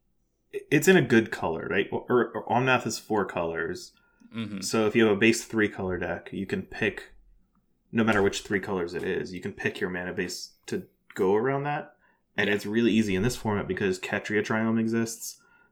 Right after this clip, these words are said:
Speaker 1: and you've got two out of three Teamer, uh, pathways.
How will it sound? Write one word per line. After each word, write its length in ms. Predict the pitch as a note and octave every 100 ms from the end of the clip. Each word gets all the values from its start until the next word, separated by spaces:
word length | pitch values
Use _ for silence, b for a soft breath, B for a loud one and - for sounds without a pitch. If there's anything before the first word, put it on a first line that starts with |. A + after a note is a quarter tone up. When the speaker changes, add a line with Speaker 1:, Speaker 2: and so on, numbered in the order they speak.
| b -
Speaker 1:
and 200 | G#2 G2+
you've 100 | G2
got 300 | F#2 - -
two 420 | - A#2 G#2+ G#2
out 200 | D2+ F2+
of 300 | G2+ F#2+ -
three 640 | - F#2 F2 F2+ F2+ F#2 - _ _ _
Teamer, 520 | - A2 G2 G#2+ A2+ - _ _ _ _ A2+
uh, 140 | A2
pathways. 640 | - B2 - C#3+ C3+ -